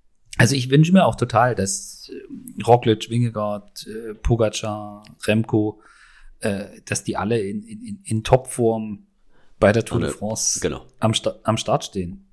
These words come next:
Speaker 1: Ja, also das ist,
Speaker 2: Ja.
Speaker 1: das wünsche ich mir total. Also das wär, äh, das wär großartig. Und, ähm, da, das, da gebe ich dir hundert Prozent recht. Und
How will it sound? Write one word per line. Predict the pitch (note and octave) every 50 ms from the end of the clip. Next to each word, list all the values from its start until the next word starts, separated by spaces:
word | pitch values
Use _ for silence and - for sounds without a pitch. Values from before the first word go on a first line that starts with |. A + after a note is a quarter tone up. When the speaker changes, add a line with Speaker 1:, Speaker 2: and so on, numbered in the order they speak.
| _ _ -
Speaker 1:
Ja, | - G#2 B2+ D3+ - - -
also | - - - G2+
das | A2 G#2+ - -
ist, | B2 -
Speaker 2:
Ja. | -
Speaker 1:
das | - - - B2
wünsche | B2 D#3 E3+ F#3+
ich | F#3+ -
mir | G#2+ G2 F#2+ G2
total. | G#2 G#2+ - A#2 A#2 B2+ C3 A2+
Also | - F#2+ G2+ G#2+ G2
das | A2+ - - G#2
wär, | G#2+ A2 G#2 G2+ - - - D#2+ D#2 -
äh, | - - - - - - - - - _ _ _ -
das | A2+ - -
wär | A2 G#2+
großartig. | - - G2+ A2 D3 D#3+ - - D#2+ D2+ - _ - F2 - - _ _ _ _ _ _
Und, | - - G2 G2 F#2+ G2 G2 G2
ähm, | F#2+ F#2 F#2 F#2+ F#2+ F#2+ F#2 F#2 F#2 F#2 F#2+ - _ _ _ _ _ _ _ _ _ _ _ _ _ _ _
da, | - F#2 D#2+ - F2+
das, | - - G2 - - - - - - - - - _ _ -
da | G#2 G2 G#2+
gebe | A2+ A#2+ A2 A2
ich | G#2+
dir | - G#2 G#2
hundert | A2+ A2 G#2 G2 -
Prozent | G2+ F#2+ - - F#2+ F#2
recht. | F2+ F#2 G2+ - - _ _ _ _ _ _
Und | _ - F#2+ F2+ E2+ F2